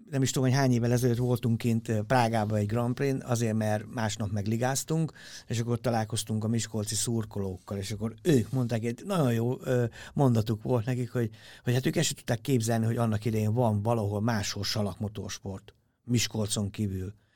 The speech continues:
"Jó, hát van ez, meg az, jó, hát hagyjad már." És az akkor jött három zöld-fehér ruhás gyerek. Na ez Hajdú, Adorján, meg én voltam. Á, én a juniorba, ők a felnőttbe, aprítottak. És akkor, ö,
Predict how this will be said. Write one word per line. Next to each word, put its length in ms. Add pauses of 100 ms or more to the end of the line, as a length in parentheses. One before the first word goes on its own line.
"Jó, 240
hát 220
van 240
ez, 160
meg 180
az, 260
jó, 220
hát 140
hagyjad 320
már." 200 (300)
És 120
az 140
akkor 160
jött 180
három 340
zöld-fehér 560
ruhás 280
gyerek. 360 (440)
Na 80
ez 140
Hajdú, 400
Adorján, 420
meg 120
én 160
voltam. 380 (800)
Á, 240
én 280
a 40
juniorba, 600
ők 260
a 60
felnőttbe, 580
aprítottak. 880 (960)
És 160
akkor, 300
ö, 240